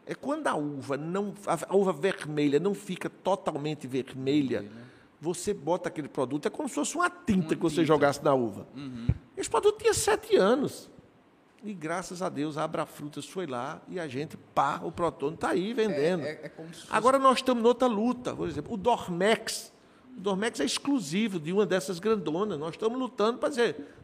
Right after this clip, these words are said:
Speaker 1: na hora que der, vai pra um quarto do preço, um terço do preço. Rapaz, a gente
Speaker 2: Isso.
Speaker 1: pagava do-,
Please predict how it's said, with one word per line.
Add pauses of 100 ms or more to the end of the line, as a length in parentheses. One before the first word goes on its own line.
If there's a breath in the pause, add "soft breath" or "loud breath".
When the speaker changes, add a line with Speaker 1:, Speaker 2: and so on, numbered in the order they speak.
Speaker 1:
na
hora
que
der,
vai
pra
um
quarto
do
preço,
um
terço
do
preço. (460 loud breath)
Rapaz,
a
gente
Speaker 2:
Isso.
Speaker 1:
pagava
do-,